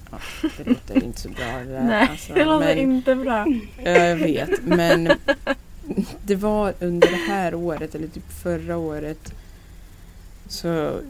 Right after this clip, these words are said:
Speaker 1: jag be-, jag mådde inget bra och jag var så här trött och allt möjligt, så jag bara: "Nej, jag orkar inte, nu kommer jag äta kött." Och egentligen så undrar jag om det kanske var någonting som fattades för mig då,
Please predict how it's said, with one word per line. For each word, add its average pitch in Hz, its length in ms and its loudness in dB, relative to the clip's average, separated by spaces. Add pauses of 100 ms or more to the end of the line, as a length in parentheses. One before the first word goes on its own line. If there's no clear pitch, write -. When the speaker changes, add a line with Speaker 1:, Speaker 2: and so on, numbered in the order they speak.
Speaker 1:
jag 175 140 -4
be-, 180 340 0
jag 175 320 -2 (260)
mådde 180 480 -4
inget 165 300 -4
bra 233 180 -2
och - 260 -6
jag 156 100 -4
var 160 120 -8
så - 120 -8
här - 80 -8
trött - 540 -8
och - 400 -6
allt 160 200 -10
möjligt, 147 280 -8
så - 120 -8
jag - 100 -8
bara: - 60 -4
"Nej, 175 260 -4
jag 165 160 -8
orkar 175 280 -8
inte, 151 300 -10
nu 170 120 -6
kommer 156 280 -8
jag 147 380 -10
äta - 240 -14
kött." - 420 -14 (880)
Och 175 200 -2 (400)
egentligen 190 640 -2
så - 100 -10
undrar 165 420 -2
jag 160 220 -2
om 160 200 -4
det 160 100 -6
kanske 165 380 -8
var 208 340 -2
någonting 147 460 -6
som 151 240 -8
fattades - 1000 -6 (200)
för - 140 -10
mig 143 360 -6 (100)
då, 170 360 -4